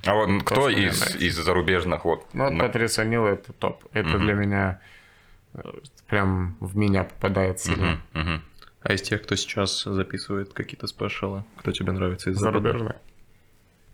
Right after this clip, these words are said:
Speaker 2: Да, все те же, кого обычно называют. Кого вижу, того смотрю.
Speaker 1: Ну, С-, Си кей, Мэрон.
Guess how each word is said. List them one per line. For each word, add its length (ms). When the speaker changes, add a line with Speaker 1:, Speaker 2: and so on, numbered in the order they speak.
Speaker 2:
Да, 500
все 260
те 200
же, 280
кого 340
обычно 480
называют. 640
Кого 260
вижу, 320
того 200
смотрю. 560
Speaker 1:
Ну, 260
С-, 160
Си 200
кей, 320
Мэрон. 540